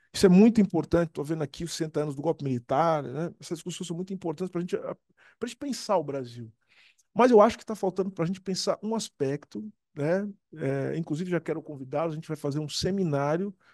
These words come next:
acho que é isso, Rui, me, me, me ajude aqui, é um seminário sobre a ca-, as capacidades institucionais do Ministério dos Direitos Humanos. Vai ter um seminário sobre isso.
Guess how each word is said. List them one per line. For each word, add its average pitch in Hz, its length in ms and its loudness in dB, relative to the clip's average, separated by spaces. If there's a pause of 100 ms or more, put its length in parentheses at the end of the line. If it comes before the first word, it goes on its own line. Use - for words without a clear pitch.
(180)
acho - 180 -4
que 147 80 -2
é 156 60 4
isso, 151 200 -2
Rui, 139 600 0
me, 135 260 -10
me, 127 520 -10
me 143 80 -6
ajude 139 360 -4
aqui, 165 380 -8 (400)
é - 80 -4
um 147 60 0
seminário 165 600 4
sobre 175 260 -2
a 160 40 0
ca-, - 160 -4
as - 160 -4
capacidades 160 840 2
institucionais 160 880 0
do 160 120 -4
Ministério 156 600 0
dos 151 140 -6
Direitos 147 320 0
Humanos. 123 460 -14 (480)
Vai 131 100 -8
ter 180 120 -4
um 180 40 -2
seminário 202 600 -4
sobre 170 240 -16
isso. - 160 -20